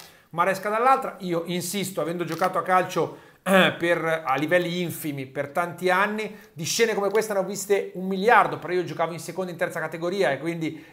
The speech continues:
era più comprensibile, certo non con professionisti, ma anche a quei livelli. C'era il mio carissimo amico, compagno d'attacco per tanti anni, Luca, che era come Ibrahimovic.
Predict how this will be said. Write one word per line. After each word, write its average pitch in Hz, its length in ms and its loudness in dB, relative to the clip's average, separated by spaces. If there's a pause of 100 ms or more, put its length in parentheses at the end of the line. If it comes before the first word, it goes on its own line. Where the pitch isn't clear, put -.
era 175 200 0
più 180 120 -10
comprensibile, 180 800 -4
certo 180 280 -4
non 175 360 -2 (200)
con 196 200 0
professionisti, 220 720 -4
ma 190 200 8
anche 269 260 4
a 220 80 4
quei 202 200 4
livelli. 208 760 4
C'era 160 140 -6
il 151 80 -6
mio 165 280 -4 (260)
carissimo 175 440 -2
amico, 180 300 -2
compagno 170 360 0
d'attacco 175 480 2
per 165 160 -6
tanti 180 340 -2
anni, 175 240 0
Luca, 208 720 0
che 214 140 4
era 226 140 2
come 233 180 -4
Ibrahimovic. 208 560 0